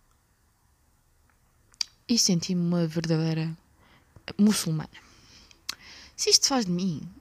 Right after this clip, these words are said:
uma pessoa que se apropria da cultura, I don't know. Mas eu gostei, gostei da experiência.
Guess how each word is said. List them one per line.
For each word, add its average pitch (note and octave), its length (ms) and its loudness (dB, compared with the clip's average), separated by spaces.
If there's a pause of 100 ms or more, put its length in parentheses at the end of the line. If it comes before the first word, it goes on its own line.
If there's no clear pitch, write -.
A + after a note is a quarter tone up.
(140)
uma G3+ 100 0
pessoa G3+ 460 0
que - 100 -10
se - 80 -6
apropria G3+ 480 0
da F3+ 100 2
cultura, F3+ 720 -4 (2000)
I C4+ 140 4
don't F3 140 2
know. D#3 140 -6 (1900)
Mas D#4 140 -2
eu D4+ 60 2
gostei, G3 380 0 (240)
gostei - 180 -6
da A#3 40 6
experiência. E3 680 0